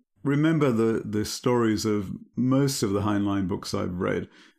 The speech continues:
And I know that I read this one, but I could not tell you a thing about it.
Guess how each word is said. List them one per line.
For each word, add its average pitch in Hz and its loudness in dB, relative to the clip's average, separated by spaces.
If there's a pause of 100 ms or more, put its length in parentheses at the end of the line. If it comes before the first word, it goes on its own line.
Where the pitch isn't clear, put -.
And 120 -2
I 117 2
know 139 4
that 135 4
I 117 4
read 117 2
this 107 -2
one, 98 -2
but 107 -2
I 104 0
could - -2
not 110 -4
tell 107 -4
you 107 -2
a 98 -10
thing 113 -2
about 101 -2
it. - -8